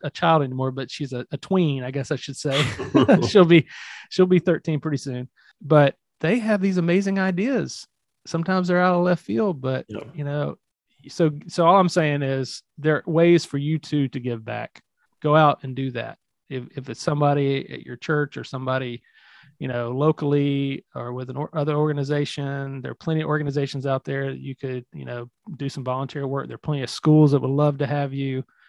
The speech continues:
Speaker 1: Find a way to give back, please. There's always a way to, to do more.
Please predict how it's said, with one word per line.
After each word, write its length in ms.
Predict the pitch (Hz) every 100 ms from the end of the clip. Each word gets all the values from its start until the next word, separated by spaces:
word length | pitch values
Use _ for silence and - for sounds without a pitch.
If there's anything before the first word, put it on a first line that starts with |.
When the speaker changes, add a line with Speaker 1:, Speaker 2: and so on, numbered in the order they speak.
| _ _
Speaker 1:
Find 300 | - 165 190
a 60 | 175
way 220 | 156 147
to 80 | 135
give 260 | 123 120 113
back, 300 | 113 107 - _
please. 600 | 160 139 113 113 - - _
There's 160 | 151 131
always 340 | 139 139 131
a 40 | 135
way 340 | 127 123 120 - _
to, 140 | 120 113
to 80 | -
do 140 | 127 123
more. 280 | 120 113